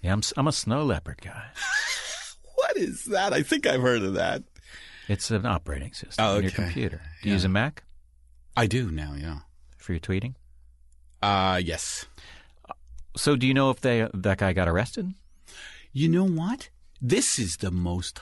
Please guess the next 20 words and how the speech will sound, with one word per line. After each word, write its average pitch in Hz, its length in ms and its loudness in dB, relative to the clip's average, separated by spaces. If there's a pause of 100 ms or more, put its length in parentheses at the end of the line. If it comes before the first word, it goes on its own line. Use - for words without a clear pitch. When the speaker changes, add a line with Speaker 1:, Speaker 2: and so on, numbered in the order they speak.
Speaker 2:
hilarious 92 840 -4
thing 85 180 -6
about 78 260 -4
it. 80 100 -10
The 101 80 -2
next 131 320 -2
day 127 180 -2
after - 180 -6
the 113 140 -4
accident, - 480 -6 (280)
<laughs> - 220 -14
he 415 300 -2
had 311 180 0
filed 330 800 0
an 269 80 4
insurance 339 920 0
claim. - 340 0 (260)
Speaker 1:
Oh, 117 140 6
really? 107 280 4 (540)
Speaker 2:
<laughs> 262 260 0